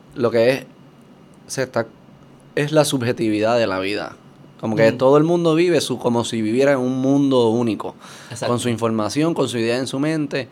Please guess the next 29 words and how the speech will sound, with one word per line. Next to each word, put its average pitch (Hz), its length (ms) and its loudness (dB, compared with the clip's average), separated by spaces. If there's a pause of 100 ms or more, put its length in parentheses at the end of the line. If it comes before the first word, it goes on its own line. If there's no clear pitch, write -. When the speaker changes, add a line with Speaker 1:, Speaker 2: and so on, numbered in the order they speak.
(360)
Speaker 1:
Y 143 80 -4
Speaker 2:
Pero 143 120 4
Speaker 1:
como 143 80 6
Speaker 2:
esa 135 100 4
Speaker 1:
que 165 40 6
se 160 100 0
Speaker 2:
subjetividad 165 400 2
se 160 60 -2
ha - 20 0
vuelto 127 220 0
bien 120 120 0
extrema. 110 480 -6 (260)
Speaker 1:
Y 127 120 -4
peligrosa, 117 720 2
porque 113 160 -2
entonces 107 280 -4
Speaker 2:
Sí. 110 220 -10 (800)
Sí. - 240 -8
Speaker 1:
no 110 180 2
con-, 127 240 -2 (320)
estamos 127 300 2
viviendo 151 420 6
vidas 143 260 2
bien 123 240 -2
distintas. 135 640 -8 (140)
Speaker 2:
Exacto. 107 460 -10
Speaker 1:
Estamos 180 360 2
al 127 160 4
lado. 120 320 2